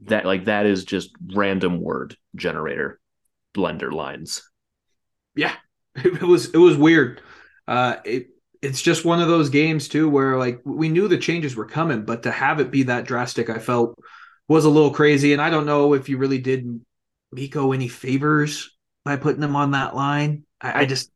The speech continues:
Speaker 2: I don't know.
Speaker 1: I think it's just right now. I mean, this is gonna be a big topic of this episode. I think Mikko's not doing himself any favors right now. Ed Bednar's just trying to, to do what he can. I agree with you.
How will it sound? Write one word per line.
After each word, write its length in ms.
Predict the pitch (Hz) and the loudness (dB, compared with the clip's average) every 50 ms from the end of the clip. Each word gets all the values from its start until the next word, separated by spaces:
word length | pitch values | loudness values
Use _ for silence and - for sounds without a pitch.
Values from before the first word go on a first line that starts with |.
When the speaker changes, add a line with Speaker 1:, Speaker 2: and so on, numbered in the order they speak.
| _ _ _ _ - | _ _ _ _ -10
Speaker 2:
I 80 | 135 | -6
don't 160 | 135 135 139 135 | -4 -2 0 0
know. 180 | 143 139 139 | 2 2 2
Speaker 1:
I 40 | 143 | 0
think 180 | 123 104 92 - | 0 -2 -2 -4
it's 160 | 92 - - | -8 -12 -10
just 200 | - - 101 - - | -8 -6 -6 -6 -6
right 340 | 107 104 117 113 110 - | -4 0 0 0 0 0
now. 160 | 90 104 95 95 | -2 -2 -2 -2
I 60 | 90 | 0
mean, 140 | 107 110 110 | 0 2 0
this 100 | 110 107 | 0 -2
is 40 | |
gonna 140 | - 120 104 | -2 -2 -2
be 80 | 95 90 | 0 -2
a 60 | 85 | -2
big 340 | 80 - 95 90 82 82 85 | -4 -2 -2 -2 -4 -4 -8
topic 440 | - 90 85 87 - - 80 80 - | -6 -6 -6 -6 -6 -8 -10 -10 -8
of 160 | 85 82 85 | -10 -8 -8
this 180 | 85 82 - | -8 -8 -6
episode. 440 | - 80 78 90 85 - - 78 73 - | -6 -8 -6 -8 -10 -8 -6 -6 -4 -2
I 120 | 135 156 | -2 0
think 180 | 139 101 82 - | 0 -2 -2 -4
Mikko's 400 | 87 95 95 - 76 65 67 - | -4 -4 -4 -4 -8 -12 -12 -12
not 200 | 69 67 64 - | -12 -14 -14 -12
doing 220 | - 64 62 58 | -14 -14 -14 -14
himself 420 | - - 73 - - 71 62 62 - - | -16 -16 -14 -12 -10 -10 -10 -12 -12 -14
any 180 | 71 76 69 65 | -14 -14 -14 -16
favors 600 | - - 76 71 69 76 73 69 - - - _ _ _ | -14 -14 -14 -14 -12 -12 -12 -12 -12 -16 -20 _ _ _
right 220 | - 90 85 78 73 | -8 -6 -6 -6 -6
now. 320 | 80 80 80 82 82 - _ _ _ _ _ - | -8 -8 -8 -10 -12 -14 _ _ _ _ _ -6
Ed 200 | - 92 90 85 | -6 -4 -4 -4
Bednar's 460 | 90 90 85 90 90 82 82 85 - | -4 -4 -4 -2 -4 -4 -4 -6 -8
just 200 | - - 87 - | -10 -12 -12 -10
trying 420 | - - 101 90 85 85 85 82 85 | -8 -6 -6 -6 -6 -6 -8 -10 -10
to, 300 | - - 87 82 82 - _ _ _ - | -6 -6 -6 -6 -6 -10 _ _ _ -10
to 80 | - 104 | -8 -4
do 160 | 90 101 98 | -2 0 0
what 80 | 98 98 | 0 0
he 100 | 92 90 | -2 -2
can. 220 | - 107 107 110 - | -4 -4 -4 -2 0
I 120 | 120 139 | 0 2
agree 300 | 139 123 110 113 110 123 | 2 0 0 0 0 0
with 140 | 139 139 - | 0 -2 0
you. 240 | 147 156 196 196 | -2 -2 -2 -4